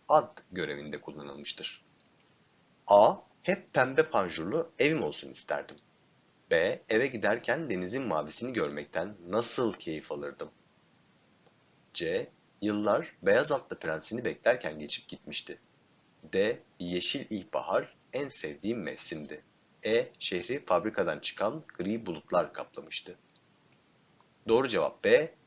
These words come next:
Eve giderken denizin mavisini görmekten nasıl keyif alırdım? Aşağıdakilerden hangisi manevi kültür öğeleri arasında yer almaz?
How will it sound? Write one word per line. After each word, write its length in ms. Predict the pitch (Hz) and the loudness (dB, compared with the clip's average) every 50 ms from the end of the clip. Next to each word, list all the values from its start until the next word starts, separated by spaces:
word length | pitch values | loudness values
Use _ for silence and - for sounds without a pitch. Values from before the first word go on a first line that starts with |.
| _ | _
Eve 180 | 101 104 113 120 | 2 2 2 2
giderken 680 | 110 101 82 90 92 110 113 - 135 135 147 160 160 - _ _ _ _ _ - | 2 -2 -2 -2 -2 -2 -2 -2 -2 -2 -2 -4 -10 -14 _ _ _ _ _ -4
denizin 400 | 107 113 123 117 113 131 135 120 | -2 -2 -2 -2 -4 -4 -4 -4
mavisini 560 | 98 85 76 78 78 - - - - 87 101 | -4 -4 -4 -4 -6 -6 -10 -10 -8 -8 -6
görmekten 600 | 95 90 76 71 71 69 - - 82 80 85 95 98 _ _ _ | -4 -4 -4 -4 -8 -12 -10 -8 -8 -8 -8 -10 -14 _ _ _
nasıl 440 | 90 95 104 101 - - 95 87 80 | -8 -6 -4 -2 -2 -4 -4 -6 -8
keyif 360 | - - 76 71 71 69 78 | -10 -12 -12 -12 -12 -10 -10
alırdım? 380 | 73 71 78 80 78 - - - _ _ _ _ _ _ _ _ _ _ _ _ _ _ _ _ _ _ _ _ _ _ _ _ _ _ _ _ _ _ _ _ _ _ _ _ _ _ _ _ _ _ - _ _ _ _ _ _ _ _ _ _ - | -10 -10 -10 -12 -12 -14 -16 -16 _ _ _ _ _ _ _ _ _ _ _ _ _ _ _ _ _ _ _ _ _ _ _ _ _ _ _ _ _ _ _ _ _ _ _ _ _ _ _ _ _ _ -20 _ _ _ _ _ _ _ _ _ _ 2
Aşağıdakilerden 720 | 160 147 - - 190 185 190 185 196 196 185 190 196 185 | 4 4 6 6 4 4 2 2 4 4 4 4 2 0
hangisi 600 | 185 190 196 180 139 - - - - 113 135 170 | 2 2 0 0 0 -2 -4 -4 -2 0 0 -2
manevi 460 | 170 135 117 117 117 120 123 135 147 - | 0 2 2 4 4 2 0 -2 -4 -4
kültür 300 | - 110 95 - 143 127 | -4 -4 -2 0 0 2
öğeleri 340 | 104 87 82 85 98 113 | 2 2 2 0 0 2
arasında 420 | 135 101 78 69 - - 120 160 170 | 2 2 0 0 -4 -2 2 4 4
yer 120 | 120 92 | 6 6
almaz? 420 | 80 73 67 64 - - - - | 4 2 0 -2 -8 -10 -10 -10